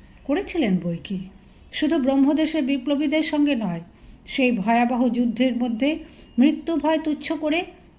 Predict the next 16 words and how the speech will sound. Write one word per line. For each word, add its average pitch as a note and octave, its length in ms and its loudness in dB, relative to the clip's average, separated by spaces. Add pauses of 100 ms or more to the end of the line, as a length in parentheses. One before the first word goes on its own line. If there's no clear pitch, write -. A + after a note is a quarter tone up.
পায়ে B3+ 280 2
হেঁটে B3 520 0 (380)
ব্রহ্ম A#3 360 6
রণাঙ্গনে A#3 640 0
গিয়ে A#3 280 0 (360)
স্বয়ং B3+ 420 2
সুভাষের C4 460 -2
সামনে B3+ 420 0
সশরীরে C4 680 0
হাজির A3+ 360 0
হতে B3+ 200 -2
সক্ষম B3 500 0
হয়েছিলেন F#3+ 500 0
মল্লিকা। G3 480 -4 (580)
সুভাষ D4 400 0
তখন E4 420 0